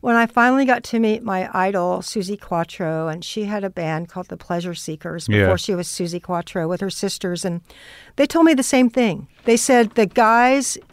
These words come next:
Speaker 1: the t-, you know, the, the, like, Mark Bolan and the Yardbirds and
Speaker 2: Mm-hmm.
Speaker 1: all, Bowie and all these people that were m-, musicians supported and encouraged them, and it was always the business people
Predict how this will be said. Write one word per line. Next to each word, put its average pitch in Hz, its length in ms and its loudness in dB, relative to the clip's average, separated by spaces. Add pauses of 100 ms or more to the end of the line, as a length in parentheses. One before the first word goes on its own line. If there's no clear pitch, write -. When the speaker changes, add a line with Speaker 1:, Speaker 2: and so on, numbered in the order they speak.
(280)
Speaker 1:
the 220 240 0
t-, - 180 -10
you 233 140 2
know, 196 240 2
the, - 520 -4
the, 190 140 -6 (200)
like, 180 200 -6
Mark 214 300 0
Bolan 247 600 6
and 170 140 0
the 180 140 -4
Yardbirds 240 680 2
and 165 280 -2 (160)
Speaker 2:
Mm-hmm. 110 300 2 (100)
Speaker 1:
all, 262 340 6
Bowie 247 560 4
and 220 200 2 (100)
all 262 160 2
these 302 200 -2
people 226 680 0 (380)
that 226 160 -2
were 220 100 -2
m-, 214 260 -2
musicians 208 580 -4
supported 226 920 -2
and 190 420 -2 (540)
encouraged 247 680 -2
them, 170 200 -6
and 196 140 -2
it - 120 -6
was 214 180 -6
always 254 360 -4
the 208 140 -6
business 190 540 -6
people - 540 -14